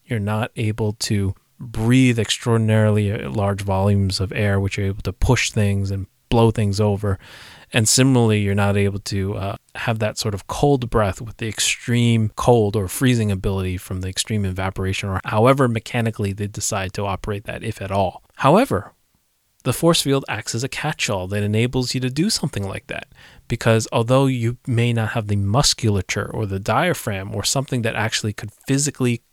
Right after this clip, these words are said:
hold and compress and cause that sort of gaseous compression, a force <laughs> field allows you to have a fictional or impossible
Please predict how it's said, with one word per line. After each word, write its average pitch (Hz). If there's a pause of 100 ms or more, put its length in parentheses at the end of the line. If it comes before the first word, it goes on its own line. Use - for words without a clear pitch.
hold 139
and 113
compress 113
and 104
cause 117
that 107
sort 113
of 104 (180)
gaseous 110
compression, - (260)
a 113
force 196
<laughs> -
field 120 (340)
allows 120
you 120
to 113
have 107 (100)
a 135
fictional 110 (240)
or 110
impossible 110